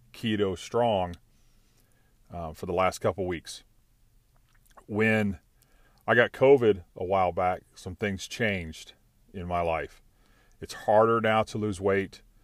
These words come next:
Um, my hair doesn't grow as fast, which is weird, but there are some things that are different now. And so I have to do things differently. I can't,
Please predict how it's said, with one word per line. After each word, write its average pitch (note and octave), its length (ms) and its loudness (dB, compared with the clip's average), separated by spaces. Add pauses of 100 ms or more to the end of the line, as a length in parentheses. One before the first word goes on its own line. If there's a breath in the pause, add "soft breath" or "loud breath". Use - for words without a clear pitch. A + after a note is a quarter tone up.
(400)
Um, E2 580 -12 (560)
my E2 100 -2
hair C3+ 300 6
doesn't A2 240 2
grow F2+ 140 -2
as F2 80 -6
fast, F2+ 500 -4
which - 180 -16
is F2 120 -10
weird, F2 400 -6 (520)
but F#2+ 200 0 (680)
there A#2 120 6
are A2+ 120 4
some G#2 200 -8
things A#2+ 240 2
that G#2 100 2
are F2+ 60 -2
different D#2+ 400 -4
now. D2+ 280 -10 (120)
And E2 100 -16
so F2+ 420 -2 (600 soft breath)
I F#2+ 80 -2
have G#2+ 200 4
to G2 120 -8 (260)
do A#2 260 -2
things F#2+ 540 -6 (320)
differently. D#2+ 540 -6
I F2+ 120 -4
can't, G#2+ 520 -6